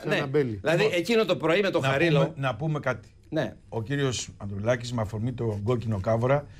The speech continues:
Speaker 3: είναι ένα βιβλίο που βγάζει τριάντα χρόνια μετά
Speaker 2: Ναι.
Speaker 3: από μια συζήτηση που έγινε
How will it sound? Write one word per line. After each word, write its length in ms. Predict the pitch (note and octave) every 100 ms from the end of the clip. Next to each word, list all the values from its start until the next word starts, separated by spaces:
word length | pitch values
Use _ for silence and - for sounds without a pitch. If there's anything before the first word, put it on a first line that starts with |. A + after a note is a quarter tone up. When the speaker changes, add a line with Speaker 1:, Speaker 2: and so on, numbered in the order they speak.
| - -
Speaker 3:
είναι 220 | B2+ C#3
ένα 40 | B2+
βιβλίο 240 | A2+ C#3 C3+
που 120 | A2+
βγάζει 320 | A2 C#3+ B2+
τριάντα 460 | A#2 A#2+ D3 C#3+ B2
χρόνια 440 | - C#3+ C#3+ B2
μετά 460 | G#2 G2+ A2 C3 D#3 - -
Speaker 2:
Ναι. 120 | B2+
Speaker 3:
από 240 | G2+ - A2+
μια 220 | A#2 D3+
συζήτηση 640 | - A#2 G#2+ C#3 B2+ - G2+
που 180 | G2+
έγινε 440 | G#2 A2+ C3 D3+